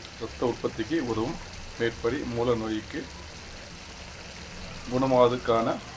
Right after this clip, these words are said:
சாத்தியம் இல்லவே இல்லை. இது உடம்பு எவ்வளோ சூடாக இருந்தாலும் சூடாக குறைக்கும்.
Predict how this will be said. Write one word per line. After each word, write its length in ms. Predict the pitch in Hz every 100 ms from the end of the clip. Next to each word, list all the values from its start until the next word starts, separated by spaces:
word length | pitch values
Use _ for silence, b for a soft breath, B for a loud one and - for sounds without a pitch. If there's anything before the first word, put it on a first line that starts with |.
| - -
சாத்தியம் 480 | - 113 117 113 135 - - - - - - - 113
இல்லவே 300 | 113 110 113 107
இல்லை. 200 | 104 101 - - - - - - - - - - - - - - - - - - _
இது 120 | 131 139 160 - - - - - - - - 113
உடம்பு 220 | 123 147
எவ்வளோ 160 | 139 151
சூடாக 140 | 131
இருந்தாலும் 260 | 135 147 151
சூடாக 200 | 131 -
குறைக்கும். 340 | 123 123 123